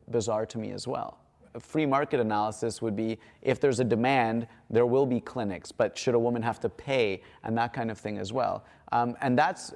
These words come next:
that's actually, uh, sorry, that's actually, uh, I didn't think of this earlier,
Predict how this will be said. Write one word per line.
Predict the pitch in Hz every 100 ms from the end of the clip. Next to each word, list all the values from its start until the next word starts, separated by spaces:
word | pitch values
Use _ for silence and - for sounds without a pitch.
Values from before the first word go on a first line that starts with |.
| -
that's | 120 147 170
actually, | 160 - 139 123 117 - _ _ -
uh, | 113
sorry, | 110 - 160 127
that's | 127 147
actually, | 151 147 - 135 131 127 - _ -
uh, | 117
I | 113 131
didn't | 143 127
think | 147 135
of |
this | 120 -
earlier, | 143 147 110 107